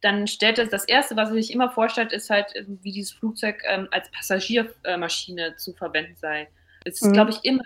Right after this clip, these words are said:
Speaker 1: immer stellt er sich Menschen drin vor, die halt von, von A nach B transportiert werden und die halt dann fliegen können, halt in der Luft sind. Und ich glaub, das ist fast,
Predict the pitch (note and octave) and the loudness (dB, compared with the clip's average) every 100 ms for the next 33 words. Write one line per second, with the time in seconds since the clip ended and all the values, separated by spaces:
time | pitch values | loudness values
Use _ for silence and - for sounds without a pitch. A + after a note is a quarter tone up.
0 | - C4 C4 - A3+ A3+ A3 G#3 G3+ A3+ | -6 -10 -8 -6 -4 -4 -4 0 2 0
1 | - F3+ E3+ E3 - E3 E3 F3+ F3+ F#3 | -2 -8 -10 -14 -6 -4 -4 -8 0 0
2 | F#3 - F#3+ F3+ F3 F3 - F#3 - F#3 | 0 -2 -4 -4 -8 -14 -16 -14 -4 -2
3 | G3+ G#3+ - G#3+ G#3+ - E3 - - E3 | 0 -2 -4 -6 -6 -6 -14 -12 -14 -12
4 | - D#3 - D#3+ D#3 D#3 E3+ E3+ E3 E3 | -12 -14 -12 -6 -6 -6 -14 -6 -4 -4
5 | E3+ E3+ F3 _ _ _ _ _ _ _ | -6 -10 -16 _ _ _ _ _ _ _
6 | _ _ _ _ _ _ - - A#3+ C4 | _ _ _ _ _ _ -12 -2 2 2
7 | G#3+ - D#3 D3+ D3+ D3 _ - E3 E3 | 0 -4 -10 -10 -12 -20 _ -8 -8 -8
8 | - F#3+ G3 G3+ A3 - - D#3 F#3 F3 | -10 -8 -6 -6 -8 -10 -12 -10 -10 -4
9 | G3 G3 - G#3 G#3+ A3+ - - - G#3+ | 2 2 2 0 0 -8 -8 -8 -6 -8
10 | - | -8